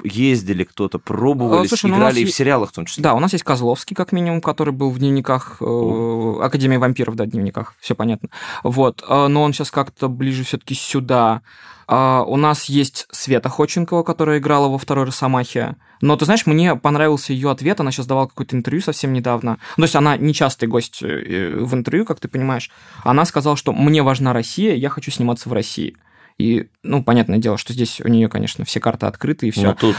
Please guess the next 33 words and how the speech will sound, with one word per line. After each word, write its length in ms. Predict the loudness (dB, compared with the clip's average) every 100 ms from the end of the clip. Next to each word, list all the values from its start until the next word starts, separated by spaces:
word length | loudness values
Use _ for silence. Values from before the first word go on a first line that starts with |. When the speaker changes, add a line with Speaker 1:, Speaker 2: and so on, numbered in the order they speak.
| 2
Speaker 2:
А, 300 | 2 4 2
знаешь, 160 | 0 0
надо 140 | -2
вспомнить 300 | -2 -2 -2
про 80 | -2
Сашу 260 | -2 -4 -6
Петрова. 440 | -6 -4 -2 -4 -8
Speaker 1:
Да. 200 | -2 0
Speaker 2:
Понятно. 440 | 2 0 -2 -4 -2
О, 400 | 2 4 4 2
Саша 240 | 0 -2 -4
Петров, 420 | -2 0 0 -4 -18 _
тут 260 | -2 -2 -6 _
такая 320 | -2 2 2
история. 440 | 0 -2 -2 -2 -4 -4
К 80 |
Дудю 260 | 0 2 2
приходил 680 | 2 2 2 4 2 2 -4 _ _ -6
Саша 340 | 0 0 0
Кузнецов, 440 | -4 -2 0 0 0
ну 60 |
или 80 | -2
там, 140 | -2 -2
я 100 | 0
не 100 | 0
знаю, 140 | -2
там 120 | 0
Speaker 1:
Мгм. 80 | 0
Speaker 2:
Дудь 180 | 0 0
приезжал 340 | 0 0 -2
к 60 | -2
Саше 200 | -6 -4
Кузнецову, 500 | -4 -2 -2 -4 -6